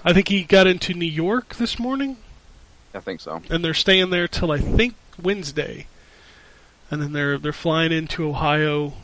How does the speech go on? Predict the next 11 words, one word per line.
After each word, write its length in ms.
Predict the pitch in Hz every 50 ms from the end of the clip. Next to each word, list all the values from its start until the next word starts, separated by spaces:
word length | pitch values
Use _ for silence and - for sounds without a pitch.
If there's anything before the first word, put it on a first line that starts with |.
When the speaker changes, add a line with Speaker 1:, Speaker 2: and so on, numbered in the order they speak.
| - - -
Speaker 1:
which 160 | - 156 -
means 240 | - 208 220 202 165
there 80 | 180 190
will 180 | 196 262 285
be 140 | 262 269 262
no 180 | 240 240 233 208
show 480 | - - - - 262 254 240 233 226
next 320 | 214 208 190 180 - - -
week 300 | 190 185 185 180 - -
because, 520 | 180 165 - 175 170 165 160 156 147 -
well, 320 | 160 160 156 156 151 151